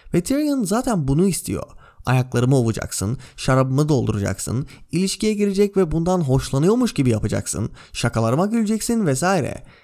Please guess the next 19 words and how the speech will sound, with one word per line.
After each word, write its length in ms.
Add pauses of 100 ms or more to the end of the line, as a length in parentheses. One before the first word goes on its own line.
(140)
Sevgilim 580
rolü 200
yapacaksın." 580 (500)
Peki 280
işin 320
sonunda 420
ne 60
oluyor? 420 (320)
Tyrion, 420 (180)
Shay'in 420
bütün 300
bu 80
söylediklerinin, 800 (180)
yaşadıklarının 600
falan 340
hep 200
yalan 340
olduğunu 380
düşünüyor. 440